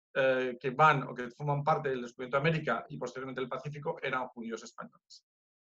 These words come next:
Y dando una, un barrio muy rápido, tenemos que decir que la presencia hebraica en España es, es ancestral, es fruto de antiguas, eh, de antiguas diásporas y realmente muy anterior a que España tuviera incluso conciencia de sí misma, ¿no?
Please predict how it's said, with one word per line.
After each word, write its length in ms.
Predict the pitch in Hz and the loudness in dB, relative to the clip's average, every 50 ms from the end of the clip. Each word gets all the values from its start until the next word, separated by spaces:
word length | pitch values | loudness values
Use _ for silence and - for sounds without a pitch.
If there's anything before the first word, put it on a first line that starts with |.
| _ _ | _ _
Y 160 | - 196 185 | 0 2 4
dando 540 | 180 196 208 220 226 208 233 226 220 214 - | 6 8 8 8 8 8 8 8 8 6 4
una, 520 | - 208 185 185 180 180 175 170 165 165 - | 0 0 2 4 6 8 8 8 8 6 4
un 300 | 170 170 170 170 170 - _ _ _ _ _ - | 0 -4 -6 -8 -12 -20 _ _ _ _ _ -2
barrio 280 | 160 165 180 180 165 | 0 2 4 4 4
muy 440 | 151 151 165 190 202 202 180 160 147 | 2 2 2 4 4 4 4 2 0
rápido, 480 | 151 147 - 156 170 175 170 190 190 180 | -2 -2 2 4 4 4 4 2 0 0
tenemos 320 | 156 147 156 170 170 - | 0 -2 -4 -4 -4 -4
que 80 | - 156 | -6 -6
decir 440 | 143 156 143 147 143 - 170 170 | -4 -2 -2 -2 -2 -2 -4 -4
que 60 | 165 165 | -2 0
la 140 | 151 139 | 0 0
presencia 480 | 117 135 131 - - 156 151 151 170 151 | 0 -2 -6 -6 -8 -8 -6 -2 0 0
hebraica 420 | 139 135 139 147 151 151 151 151 | 2 2 2 2 0 0 0 -2
en 120 | 143 135 131 | -2 -2 -4
España 440 | - - - 143 139 139 143 143 143 | -6 -6 -4 -4 -4 -2 -2 -2 -2
es, 140 | 143 147 143 - - 135 | -2 -4 -6 -8 -8 -6
es 180 | 131 135 - | -6 -4 -4
ancestral, 540 | 147 135 - 127 110 - - 123 107 104 101 | -4 -4 -4 -6 -10 -10 -10 -12 -12 -12 -14
es 160 | - - - - | -16 -20 -20 -20
fruto 220 | - 135 143 135 | -10 -6 -2 -2
de 80 | 127 120 | 0 0
antiguas, 800 | 120 120 147 156 156 139 131 131 127 120 120 120 117 113 - - | -2 -2 -4 -4 -4 -2 0 0 0 0 0 -2 -4 -6 -6 -4
eh, 400 | 131 123 123 120 120 120 123 - | -4 -2 -2 -4 -6 -10 -10 -10
de 80 | - - | -10 -10
antiguas 360 | 127 120 - 143 143 143 139 | -10 -8 -6 -4 -2 -2 -2
diásporas 480 | - 143 139 139 - - - 175 - - _ _ _ _ _ _ _ _ _ | -2 -2 -4 -4 -4 -2 -2 -2 -2 -4 _ _ _ _ _ _ _ _ _
y 80 | - 143 | -4 0
realmente 480 | 131 139 143 151 160 170 170 - 185 180 | 4 4 6 6 6 4 4 2 2 2
muy 500 | 170 165 180 185 202 220 254 254 240 220 | 4 4 6 8 8 8 8 6 6 6
anterior 460 | 202 170 147 170 156 160 165 165 165 | 4 4 0 0 2 4 4 6 8
a 120 | 170 151 | 6 6
que 60 | - | 4
España 420 | 143 135 - - 147 147 151 156 151 | 2 -6 -2 -2 0 0 2 0 -2
tuviera 280 | - 139 135 143 147 | -2 -2 -2 0 0
incluso 400 | 143 127 135 135 123 - 156 151 | 0 -2 -4 -6 -6 -4 -4 -4
conciencia 680 | 147 131 123 120 - 127 123 120 120 - 135 131 139 - - | -2 -4 -4 -6 -6 -6 -6 -6 -4 -2 -2 -2 -2 -2 -6
de 180 | - 117 120 | -6 -6 -6
sí 160 | 120 120 120 113 | -6 -6 -6 -8
misma, 400 | 113 - - - - - 143 - | -6 -8 -10 -12 -16 -20 -20 -20
¿no? 120 | - - | -20 -20